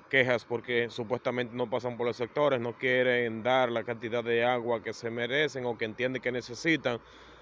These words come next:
Y así es que estamos aquí en el municipio de San Juan. Entonces, estas son las condiciones actuales de nuestro río y esperamos a ver qué dirá el director regional del inapa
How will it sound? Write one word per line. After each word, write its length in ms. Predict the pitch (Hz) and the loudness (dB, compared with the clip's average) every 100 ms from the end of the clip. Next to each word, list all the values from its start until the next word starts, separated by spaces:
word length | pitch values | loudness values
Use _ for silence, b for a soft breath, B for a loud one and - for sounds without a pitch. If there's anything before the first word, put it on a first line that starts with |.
| B | B
Y 60 | 151 | 6
así 180 | 151 196 | 8 8
es 60 | |
que 60 | 190 | 6
estamos 300 | - 180 175 | 6 4 4
aquí 140 | 170 | 2
en 60 | 180 | 2
el 40 | |
municipio 400 | 165 160 151 165 | 2 2 0 0
de 80 | 170 | 0
San 180 | 147 156 | 0 0
Juan. 360 | 170 160 117 107 | 2 2 0 -2
Entonces, 920 | 120 143 139 160 147 - - - - | 0 0 2 2 2 -2 -8 -10 -8
estas 280 | 120 135 156 | -2 -2 0
son 100 | 147 | -2
las 100 | 120 | -2
condiciones 480 | 143 139 147 143 | -2 0 -2 -2
actuales 420 | 139 123 160 147 131 | -4 0 2 2 0
de 60 | |
nuestro 240 | 127 147 143 | -2 0 4
río 360 | 196 180 165 B B B B B - | 6 6 4 B B B B B 0
y 100 | 135 | 2
esperamos 560 | 135 - 156 151 151 156 | 2 4 6 6 4 2
a 60 | |
ver 220 | 139 143 | 2 2
qué 160 | 139 147 | 2 2
dirá 480 | 139 123 120 110 98 - - - 135 | 4 6 6 6 0 -12 -20 -4 4
el 220 | 143 147 | 4 6
director 680 | 135 117 110 - 139 135 127 117 | 4 2 0 4 6 6 0 -10
regional 720 | 117 135 147 139 127 131 123 110 | -2 2 4 2 2 2 2 0
del 200 | 139 143 | 0 0
inapa 680 | 117 123 123 - 117 151 | 0 2 0 2 4 4